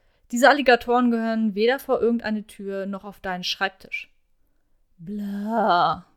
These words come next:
Draco winkte ab. Ich hatte nicht vor, Sir Bydelord dauerhaft auf meinem Schreibtisch einzuquartieren.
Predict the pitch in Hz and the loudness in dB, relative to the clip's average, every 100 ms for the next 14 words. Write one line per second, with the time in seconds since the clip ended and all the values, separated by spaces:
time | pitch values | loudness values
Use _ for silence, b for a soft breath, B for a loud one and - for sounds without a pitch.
0 | _ _ _ _ _ _ _ _ - 240 | _ _ _ _ _ _ _ _ -2 -2
1 | 233 185 185 - 170 - - _ _ _ | -2 -8 -10 -10 -12 -14 -20 _ _ _
2 | _ _ - 262 311 302 285 247 - - | _ _ -14 -6 -4 -2 -2 -4 -6 0
3 | 226 240 233 220 175 - 190 208 190 175 | 2 2 2 -4 -4 -4 -4 -2 -2 -4
4 | - 185 180 208 196 - 170 175 165 - | 0 2 4 4 0 -2 -10 -10 -10 -10
5 | - 185 - 220 - - 151 - - - | -10 -14 -12 -10 -10 -10 -12 -20 -20 -20
6 | - - | -20 -20